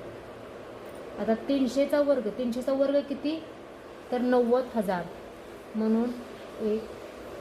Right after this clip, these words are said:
दोन, तीन, नव्वद हजार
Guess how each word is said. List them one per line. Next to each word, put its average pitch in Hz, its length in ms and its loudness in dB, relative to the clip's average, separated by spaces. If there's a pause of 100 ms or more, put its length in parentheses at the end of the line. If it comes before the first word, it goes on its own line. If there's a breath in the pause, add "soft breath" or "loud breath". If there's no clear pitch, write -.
(240)
दोन, 196 320 -4 (220)
तीन, 196 200 2 (500)
नव्वद 226 360 6 (120)
हजार 226 300 2